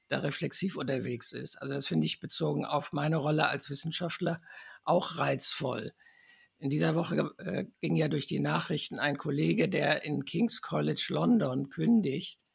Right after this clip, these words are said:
weil er den Eindruck hat, äh, die hohen Studiengebühren in Britannien führen dazu, dass die zahlreichen chinesischen Studierenden,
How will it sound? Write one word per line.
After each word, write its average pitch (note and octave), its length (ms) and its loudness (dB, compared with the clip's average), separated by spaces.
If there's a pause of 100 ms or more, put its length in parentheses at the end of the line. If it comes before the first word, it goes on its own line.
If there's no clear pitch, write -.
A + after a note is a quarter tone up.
(720)
weil D3 160 0
er D3 60 -2
den D#3 200 2
Eindruck D#3 420 2
hat, C#3+ 260 -4 (480)
äh, C#3+ 280 0
die C#3+ 240 -2
hohen D#3+ 220 4
Studiengebühren D3+ 800 2
in C#3+ 160 -2
Britannien C#3+ 680 0
führen D#3 340 0
dazu, C#3+ 440 -2
dass C3 240 -4
die - 100 -8
zahlreichen D3 720 0
chinesischen C#3+ 600 -2
Studierenden, C#3+ 840 -2